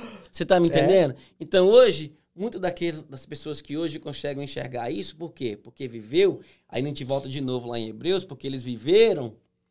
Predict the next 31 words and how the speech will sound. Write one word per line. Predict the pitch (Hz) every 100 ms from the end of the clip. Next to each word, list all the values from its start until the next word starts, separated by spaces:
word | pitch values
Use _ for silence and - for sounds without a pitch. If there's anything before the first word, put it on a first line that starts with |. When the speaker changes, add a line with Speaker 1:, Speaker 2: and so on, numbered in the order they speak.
| _ _ _
Speaker 1:
eles | - 143 156
viveram | 143 127 185 190
aquele | 170 156 131
tempo | 131 165 220 165
e | 151
hoje, | 160 147 156
né, | 160 190 190 _ _ _ -
hoje | 170 269 190
nós | 180 175
podemos | 165 151 156 131
ver | 131 143 117 - _ _ _ _ _ _ _ _ -
o |
que | 131 147
Deus | 123 143
tem | 143 127
feito, | - 104 101 - - _ _ _ _ _ _
né, | 110 120
Speaker 2:
É. | 135 127 _ _
Speaker 1:
na | -
nossa | 113 117 -
igreja. | 95 101 98 104 107 104 _ _ _
Então, | _ - 135
isso | 151 -
é |
muito | 135 135 -
gratificante | 139 143 - - - _ 120 151 -
pra | -
nós, | -
isso | 104
é | -
gratificante | 120 - - 127 123 - 123